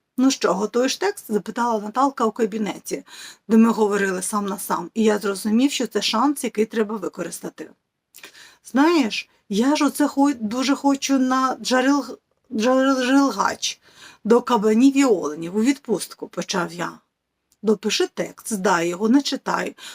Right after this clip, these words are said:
замов графіку, запропонуй назву і обкладинку, заготуй публікацію та драфт новин і їдь".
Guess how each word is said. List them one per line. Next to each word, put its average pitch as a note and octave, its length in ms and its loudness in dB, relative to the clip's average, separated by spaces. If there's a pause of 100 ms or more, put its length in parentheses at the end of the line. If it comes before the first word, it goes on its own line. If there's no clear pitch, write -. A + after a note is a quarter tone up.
(120)
замов A#3 400 6
графіку, F#3 540 -4
запропонуй A#3+ 600 2
назву G#3 420 0
і G3+ 60 2
обкладинку, F#3 720 -2
заготуй A3 380 -2
публікацію G#3 760 -2
та G3+ 120 0
драфт G3 300 0
новин C#4+ 380 0
і F#4 140 0
їдь". D4+ 340 -2